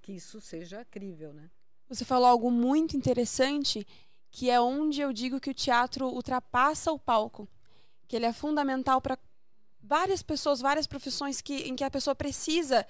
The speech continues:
Speaker 2: estar em frente a público. Seja você chefe em uma empresa, seja você professor,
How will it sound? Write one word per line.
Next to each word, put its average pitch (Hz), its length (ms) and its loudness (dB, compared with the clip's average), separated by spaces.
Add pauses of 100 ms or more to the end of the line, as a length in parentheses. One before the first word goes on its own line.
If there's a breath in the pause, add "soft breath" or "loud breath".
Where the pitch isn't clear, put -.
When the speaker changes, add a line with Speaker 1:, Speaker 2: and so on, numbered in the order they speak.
(220 loud breath)
Speaker 2:
estar 247 300 -2
em 247 80 -6
frente 226 340 -4
a 220 40 -6
público. - 540 -12 (460 soft breath)
Seja 220 260 -8
você 220 720 -4 (160)
chefe 233 440 -2
em 226 60 -8
uma 220 100 -8
empresa, 247 680 -2
seja 226 280 -2
você 220 240 -6
professor, 233 760 -2